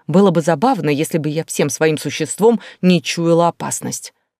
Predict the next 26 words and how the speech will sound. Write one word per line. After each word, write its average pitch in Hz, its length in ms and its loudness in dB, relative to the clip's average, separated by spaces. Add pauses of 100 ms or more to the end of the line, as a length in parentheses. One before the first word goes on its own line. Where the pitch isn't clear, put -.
(260)
«В - 100 -20
таком 214 300 2
случае 220 420 2
вы 202 80 4
должны 208 300 4
понимать, 208 300 2
что - 180 0
отныне 202 380 2
несете 196 420 0
бремя 190 380 2
ответственности 190 760 0
не 190 180 2
только 247 440 0
за 147 200 2
имущество, 147 680 -2 (240)
долги 170 520 2
и - 140 -4
обязательства 185 920 0
данного 147 320 2
господина, 151 600 0
но 180 240 4
и 262 100 2
за 240 140 0
его 240 220 2
последующие 170 920 0
действия». 139 640 -6